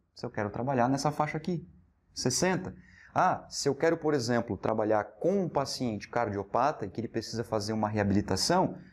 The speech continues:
entre sessenta e cinco a oitenta por cento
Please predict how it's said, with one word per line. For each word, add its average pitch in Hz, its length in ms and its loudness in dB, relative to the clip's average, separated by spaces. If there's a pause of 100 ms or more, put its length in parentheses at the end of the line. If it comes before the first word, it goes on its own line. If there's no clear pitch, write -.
(220)
entre 117 380 2
sessenta 104 540 -2
e 143 60 2
cinco 131 460 2 (440)
a 120 100 4
oitenta 131 420 2
por 139 160 -2
cento 117 400 0